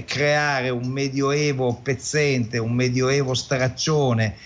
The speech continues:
un medioevo non popolato da cavalieri invincibili, da damigelle vestite di bianco, gli veniva proprio da questo capolavoro di Malerba, Donne e Soldati, un film che l'aveva molto impressionato, un film che ha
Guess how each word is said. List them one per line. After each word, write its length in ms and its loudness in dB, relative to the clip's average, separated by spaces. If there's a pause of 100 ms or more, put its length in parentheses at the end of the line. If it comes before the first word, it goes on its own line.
(140)
un 120 2
medioevo 560 2
non 500 0
popolato 680 0
da 180 -4
cavalieri 500 0
invincibili, 680 0
da 160 2
damigelle 560 2
vestite 360 0
di 140 2
bianco, 560 0 (340)
gli 200 2
veniva 400 2
proprio 360 -2
da 120 0
questo 720 0
capolavoro 720 0
di 100 0
Malerba, 560 2
Donne 360 0
e 20 0
Soldati, 840 -2 (280)
un 180 2
film 400 2
che 120 -2
l'aveva 340 2
molto 280 0
impressionato, 880 0
un 120 4
film 460 2
che 160 0
ha 380 0